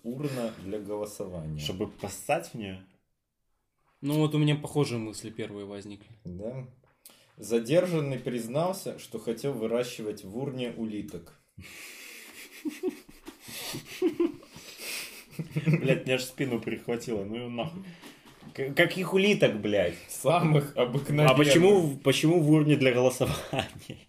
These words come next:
Speaker 1: Ну, я поним-, так понимаю, она прозрачная.
Speaker 2: Блин.
Speaker 3: Ну, в Укра-, Украина вообще генерирует много рофлов. Если бы не украинцы, мы бы не знали, например, такого рофла, как,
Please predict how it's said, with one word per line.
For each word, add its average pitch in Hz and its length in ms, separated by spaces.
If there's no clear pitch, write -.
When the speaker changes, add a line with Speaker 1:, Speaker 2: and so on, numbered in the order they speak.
Speaker 1:
Ну, 135 340
я 113 180
поним-, 117 420
так 107 180
понимаю, 117 400
она 110 120
прозрачная. 110 840
Speaker 2:
Блин. 123 400
Speaker 3:
Ну, 175 380
в 170 140
Укра-, 175 300
Украина 190 440
вообще 175 260
генерирует 156 580
много 143 260
рофлов. 113 380
Если 127 220
бы 123 120
не 131 120
украинцы, 139 520
мы 117 80
бы 117 140
не 120 100
знали, 117 280
например, 110 400
такого 113 360
рофла, 110 340
как, - 280